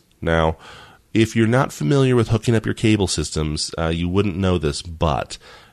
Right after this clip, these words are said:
you can hook it up into your actual cable as well. So long as it's not digitally encoded,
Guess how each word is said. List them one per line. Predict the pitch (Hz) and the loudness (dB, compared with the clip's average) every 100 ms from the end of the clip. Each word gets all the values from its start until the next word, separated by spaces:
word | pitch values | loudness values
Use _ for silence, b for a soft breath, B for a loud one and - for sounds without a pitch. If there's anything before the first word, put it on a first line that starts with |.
| - | -8
you | 85 120 | -2 -2
can | 151 160 | 0 -2
hook | - 143 131 | -2 -2 0
it | |
up | 117 107 - | 0 0 -2
into | 98 95 - | -4 -2 -2
your | 95 87 82 82 | -2 0 2 0
actual | 98 101 - - 87 | 0 -4 -4 -4 -4
cable | - 80 76 69 | -4 -4 -2 -2
as | 69 | -4
well. | 85 85 - | -2 -2 -2
So | - 90 | -2 -2
long | 85 101 | 0 -2
as | 113 | -4
it's | 92 | -4
not | 110 64 | -4 -4
digitally | - 73 95 95 98 104 | -6 -6 -6 -4 -4 -4
encoded, | 104 - 80 73 73 | -4 -2 0 2 0